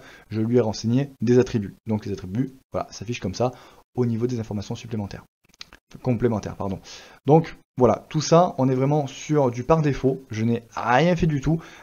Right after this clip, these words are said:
Il y a uniquement eu les produits de créer dans la précédente, dans,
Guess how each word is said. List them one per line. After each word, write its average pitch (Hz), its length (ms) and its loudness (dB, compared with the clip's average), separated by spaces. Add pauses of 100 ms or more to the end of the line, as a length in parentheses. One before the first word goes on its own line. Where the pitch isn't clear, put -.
(500)
Il 131 80 6
y - 20 10
a 135 40 10
uniquement 160 460 6
eu 151 220 2
les 151 220 6
produits 165 320 2
de 156 80 2
créer 151 260 -4
dans 135 100 0
la 120 80 2
précédente, 127 600 -2
dans, 107 300 -6